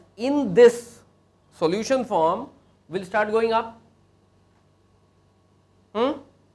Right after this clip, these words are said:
So we just now said that solubility will increase if the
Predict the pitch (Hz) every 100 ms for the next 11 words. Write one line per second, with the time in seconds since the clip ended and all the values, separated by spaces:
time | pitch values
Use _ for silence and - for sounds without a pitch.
0 | _ _ _ _ _ _ _ _ _ _
1 | _ _ - 254 151 151 240 196 220 220
2 | 240 269 294 233 202 233 226 190 208 -
3 | 190 165 185 196 247 262 285 254 240 214
4 | 220 254 294 285 - 196 202 202 262 330